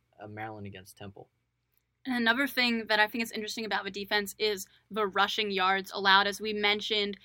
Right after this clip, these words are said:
Speaker 2: in last year's matchup, Maryland's rush was really stifled by Penn State.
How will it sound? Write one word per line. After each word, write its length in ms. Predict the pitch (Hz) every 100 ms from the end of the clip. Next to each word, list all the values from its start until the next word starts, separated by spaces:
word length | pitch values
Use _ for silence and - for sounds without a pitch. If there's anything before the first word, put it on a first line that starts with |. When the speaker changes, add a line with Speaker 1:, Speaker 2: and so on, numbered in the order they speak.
| -
Speaker 2:
in 140 | 214 220
last 320 | 220 220 -
year's 380 | 226 214 208 - _ -
matchup, 500 | 214 214 214 233 214
Maryland's 640 | 220 220 220 214 214 208 - _ _
rush 380 | 214 220 214 -
was 200 | 226 208
really 280 | 220 247 233
stifled 580 | - 220 226 220 214
by 220 | 202 214 226
Penn 300 | - 208 208
State. 540 | - 220 214 214 196